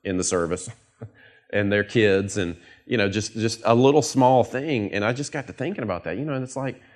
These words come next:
that's the grandiose thing, is that all those little small things. I think a lot of time we, we disqualify ourselves because something's too small, or something is, like, insignificant, or it's not a big deal.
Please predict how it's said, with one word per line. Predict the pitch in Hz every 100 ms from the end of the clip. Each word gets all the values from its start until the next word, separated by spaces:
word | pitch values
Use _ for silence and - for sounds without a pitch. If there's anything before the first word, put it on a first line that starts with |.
| _
that's | 87 113 220 - -
the | 87
grandiose | 71 85 95 80 78 71 -
thing, | - 151 165 143 131
is | 107 101
that | 98
all | - 127
those | 151 147 117
little | 107 123 117
small | - 90 90 110
things. | - 73 71
I | 85
think | 123 135
a | 98
lot | 92 117
of | 139
time | - 131 156 92
we, | 95 - - - _
we | 104 98
disqualify | 113 123 - 92 107 156 95 78
ourselves | 78 - 76 69 90 - - _ _ -
because | 104 104 -
something's | 117 110 104 90
too | - 104
small, | - 80 80 - _ _ _ _ _
or | -
something | 95 107 110 104 101
is, | 87
like, | 92 87
insignificant, | 98 98 - 80 78 - - - _ _ -
or | 98
it's | 95
not | 98 101 107
a |
big | 95 90 80
deal. | 76 67